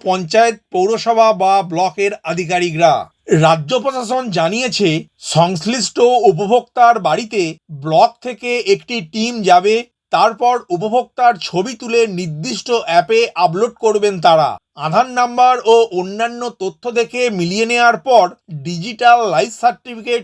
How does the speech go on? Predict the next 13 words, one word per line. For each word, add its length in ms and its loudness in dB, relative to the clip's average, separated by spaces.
তৈরি 280 -4
করবেন 360 0
অনলাইনে। 600 0
সেই 240 -2
সংক্রান্ত 520 0
মেসেজ 380 -2
যাচ্ছে 360 -2
একই 300 -6
সাথে 320 0
উপভোক্তার 640 -2
মোবাইল 460 0
এবং 200 -2
সংশ্লিষ্ট 500 -4